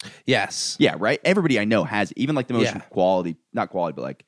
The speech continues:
Speaker 2: people that have their shit together, they have
Speaker 1: Yeah.
Speaker 2: anxiety. So it's so weird to me. She's like, "Yeah, I just don't really, like,"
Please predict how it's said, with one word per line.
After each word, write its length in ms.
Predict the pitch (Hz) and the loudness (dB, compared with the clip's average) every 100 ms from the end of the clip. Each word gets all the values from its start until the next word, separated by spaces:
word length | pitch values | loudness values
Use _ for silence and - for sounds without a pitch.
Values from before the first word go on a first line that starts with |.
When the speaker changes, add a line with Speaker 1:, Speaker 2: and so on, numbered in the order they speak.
| _ _ _ _ | _ _ _ _
Speaker 2:
people 180 | 131 120 | -4 -2
that 60 | |
have 140 | 98 101 | -2 -2
their 100 | 95 | -2
shit 220 | - 107 | -2 -4
together, 280 | 85 90 82 | -2 -2 -2
they 100 | 78 | -4
have 240 | 92 95 | -4 -4
Speaker 1:
Yeah. 260 | 85 123 113 | -2 -2 0
Speaker 2:
anxiety. 180 | 98 95 | -2 -6
So 60 | - | -12
it's 80 | 107 | -8
so 220 | - 139 | 0 2
weird 180 | 123 120 | 4 0
to 40 | |
me. 80 | 95 | -2
She's 160 | 85 87 | -8 -10
like, 100 | 82 | -8
"Yeah, 120 | 80 | -8
I 60 | 71 | -10
just 160 | 76 78 | -12 -10
don't 160 | 71 | -8
really, 220 | 50 55 60 | -8 -10 -8
like," 280 | 55 58 | -10 -12